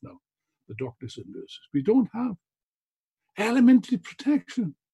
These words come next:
The World Health Organization issues clear guidance. You're not supposed to go near a covid nineteen, uh, sufferer unless you're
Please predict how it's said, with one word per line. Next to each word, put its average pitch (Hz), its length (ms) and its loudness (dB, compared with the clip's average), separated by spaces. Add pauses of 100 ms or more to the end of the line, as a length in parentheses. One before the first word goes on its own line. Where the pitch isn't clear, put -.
(1000)
The 160 80 6
World 233 220 10
Health 196 280 4
Organization 156 720 4
issues 170 320 2
clear 262 320 2
guidance. 208 680 0 (400)
You're 143 140 8
not 226 240 8
supposed 214 420 6
to 208 80 2
go 185 200 10
near 202 320 10
a 165 40 2
covid 175 440 4
nineteen, 156 720 2
uh, 104 560 -8
sufferer - 600 -2 (560)
unless 190 360 6
you're 170 300 6